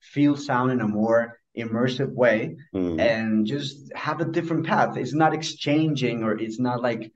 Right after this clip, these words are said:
Speaker 1: eh, like, um,
Speaker 2: I understand.
Speaker 1: taking things differently,
Speaker 2: Yeah.
Speaker 1: but yeah, it's, it's creating different paths of future in, in sound.
Speaker 2: Fantastic.
Speaker 1: So it's, it's pretty much that. So it's,
Speaker 2: Wonderful.
Speaker 1: it's, it's quite amazing.
Speaker 2: Wonderful. And when you look at,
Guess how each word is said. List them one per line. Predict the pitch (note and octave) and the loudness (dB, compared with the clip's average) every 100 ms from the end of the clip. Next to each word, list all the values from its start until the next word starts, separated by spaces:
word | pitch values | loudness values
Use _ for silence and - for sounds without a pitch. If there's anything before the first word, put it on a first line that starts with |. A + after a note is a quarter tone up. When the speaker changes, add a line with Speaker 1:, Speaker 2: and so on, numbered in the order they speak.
| _ _ _ _ _ _ _ _ _ - - | _ _ _ _ _ _ _ _ _ -16 -6
Speaker 1:
eh, | A2 | -6
like, | A2 A#2+ A2+ A2+ | -2 -2 0 4
um, | A#2 A2 G#2+ A2 G#2+ | 4 4 2 2 2
Speaker 2:
I | F#2 | 2
understand. | - - C3+ | -2 -2 -2
Speaker 1:
taking | - C3+ | 0 0
things | C3+ B2+ B2+ - - | 0 0 -4 -10 -4
differently, | C#3 C#3+ C#3 | -2 0 2
Speaker 2:
Yeah. | C#3 | 6
Speaker 1:
but | D#3+ D#3 | 6 6
yeah, | D#3+ F3+ C3 | 6 6 4
it's, | A#2 - | 2 -4
it's | - B2 - | -12 -12 -6
creating | C#3 D3 D#3 C#3 | 0 2 4 2
different | D3 C#3+ C#3 C3+ | 2 0 -2 0
paths | C3+ B2 C#3 | 2 2 0
of | C3 | -6
future | - B2 - B2 | -6 -6 -4 -4
in, | A2+ G#2 | -2 -4
in | F#2+ F#2+ - | -6 -12 -12
sound. | - A2 F2 - - _ | -2 -2 -2 -8 -20 _
Speaker 2:
Fantastic. | G2 G2 G#2 G#2 D#3+ | -6 -2 0 4 6
Speaker 1:
So | D#3 | 6
it's, | E3+ F#3+ | 6 4
it's | - - | 0 -4
pretty | A#3+ A#3+ | -2 4
much | G#3+ G#3+ | 4 6
that. | G3 A3+ C#3+ - | 4 4 2 0
So | D3 C#3 C3 | 2 4 4
it's, | B2 - B2+ | 2 2 2
Speaker 2:
Wonderful. | F#2+ C#2+ | 0 0
Speaker 1:
it's, | C3 B2+ - | -2 -6 -10
it's | - E3 | -10 -10
quite | - F#3+ A3+ D#3+ | 2 2 4 2
amazing. | B2+ B2+ A#2 - - _ _ _ _ _ _ _ | 4 2 0 -6 -16 _ _ _ _ _ _ _
Speaker 2:
Wonderful. | G2+ B2 E3 D3+ - D2 - - _ - | -4 0 2 0 -2 -4 -8 -20 _ 4
And | F#3+ G3+ D#3+ | 6 8 8
when | G3 | 8
you | A3+ G3 | 8 6
look | B2+ D#3 F#3+ | 6 4 4
at, | A3 A3 | 2 2